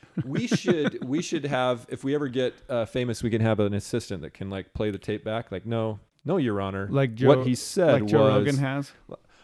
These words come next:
Speaker 1: Yeah, I don't know if they ever go back, d-, though, there, but they have the guy Googling stuff up, w-, like, fact-checking.
Speaker 2: Yeah.
Speaker 1: Uh, but see, again, because of the bias of Google, I don't think that's an accurate fact check. Like, there's a lot of,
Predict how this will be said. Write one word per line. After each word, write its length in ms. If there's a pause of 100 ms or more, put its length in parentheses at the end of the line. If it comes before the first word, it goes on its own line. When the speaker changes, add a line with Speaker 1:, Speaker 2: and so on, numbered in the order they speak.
(260)
Speaker 1:
Yeah, 160
I 60
don't 120
know 40
if 80
they 160
ever 160
go 220
back, 540
d-, 160
though, 280
there, 240
but 140
they 100
have 160
the 80
guy 200
Googling 520
stuff 380
up, 200
w-, 260
like, 220
fact-checking. 760
Speaker 2:
Yeah. 240
Speaker 1:
Uh, 200 (360)
but 100
see, 200
again, 360 (720)
because 340
of 200 (200)
the 260
bias 420
of 100
Google, 260
I 100
don't 120
think 160
that's 220
an 120
accurate 400
fact 300
check. 220
Like, 140
there's 180
a 60
lot 240
of, 120